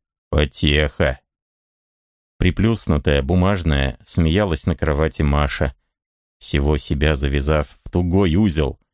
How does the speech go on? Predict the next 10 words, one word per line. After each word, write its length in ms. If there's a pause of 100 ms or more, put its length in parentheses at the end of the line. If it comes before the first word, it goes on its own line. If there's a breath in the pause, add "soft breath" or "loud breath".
(200)
всё 200
громче 460
смеялся 560
Мартин 400
Мартиныч, 640 (400)
чтобы 280
подбросить 840
в 60
Селихова 600
дров, 440